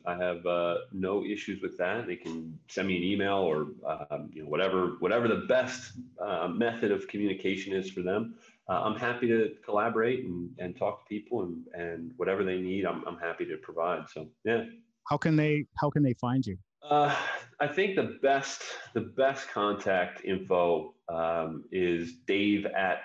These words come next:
Speaker 1: brookbushinstitute dot com. Um, that's, that's another, uh, company I work with is Brook Bush Institute. We're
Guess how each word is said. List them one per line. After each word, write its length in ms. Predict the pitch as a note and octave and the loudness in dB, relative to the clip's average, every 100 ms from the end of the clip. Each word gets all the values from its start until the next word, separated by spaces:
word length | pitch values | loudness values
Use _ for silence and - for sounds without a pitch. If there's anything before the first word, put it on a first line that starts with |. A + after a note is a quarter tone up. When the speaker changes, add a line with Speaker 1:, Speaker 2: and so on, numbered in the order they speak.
| - G2+ | -8 -4
Speaker 1:
brookbushinstitute 1200 | G2 - G2+ F#2+ F#2+ - F#2+ - F#2 - F#2 E2+ - | -4 -2 0 0 -2 -8 -10 -8 -12 -8 -6 -6 -4
dot 200 | F2 D#2 - - | -4 -4 -6 -10
com. 380 | E2 G#2+ D#3 - - - - _ | -6 -6 -6 -12 -20 -20 -20 _
Um, 580 | F#2+ F2+ E2+ E2+ E2+ D#2 - | -2 2 2 0 -4 -10 -6
that's, 500 | F#2 F2+ - - - _ _ _ - | -4 -4 -10 -16 -18 _ _ _ -4
that's 340 | F#2+ - - - | -4 -4 -8 -4
another, 640 | G2 G#2+ G#2+ G2+ F#2+ - | 2 4 6 6 4 4
uh, 160 | G2 F2+ - - | 2 0 -2 -4
company 240 | G2 F#2+ | -2 2
I 60 | F#2+ | 4
work 240 | F#2+ F#2+ | 4 4
with 120 | F#2+ - | 2 -2
is 140 | - | -6
Brook 260 | - F#2+ - | -4 -2 0
Bush 200 | F#2 F#2+ | 0 0
Institute. 580 | F2 F2+ - F#2 F2+ - | -2 -6 -4 0 0 0
We're 300 | F2+ F2+ | 2 2